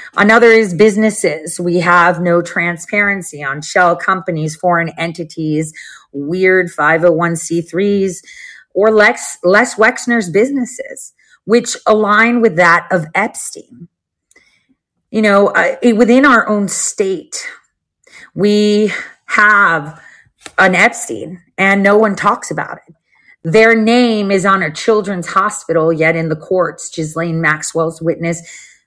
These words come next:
claimed that she was taken to Lex Wexner's house with her son. Well, not with her son,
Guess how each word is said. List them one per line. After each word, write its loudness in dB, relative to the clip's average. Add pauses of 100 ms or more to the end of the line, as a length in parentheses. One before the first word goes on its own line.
(160)
claimed 2
that -4
she -4
was 0
taken 2
to 0
Lex 2
Wexner's -2
house -4
with -2 (120)
her -2 (360)
son. -6 (840)
Well, 2
not 2
with 2
her 0
son, -6